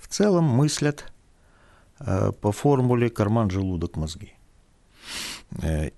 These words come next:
и, э, любую свою, э, приверженность определяют лишь тем качеством жизни,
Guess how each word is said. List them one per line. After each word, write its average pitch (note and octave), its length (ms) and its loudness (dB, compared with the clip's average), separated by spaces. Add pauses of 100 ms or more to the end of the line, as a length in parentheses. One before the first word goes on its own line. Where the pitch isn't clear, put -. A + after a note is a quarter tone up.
и, A2 540 4
э, G2 380 2 (300)
любую A#2+ 480 4
свою, G#2 600 4 (280)
э, F2+ 180 -4
приверженность D3 720 2
определяют C3 680 0
лишь - 760 -2 (140)
тем A#2+ 160 2
качеством A2+ 480 -2
жизни, C#3 460 -2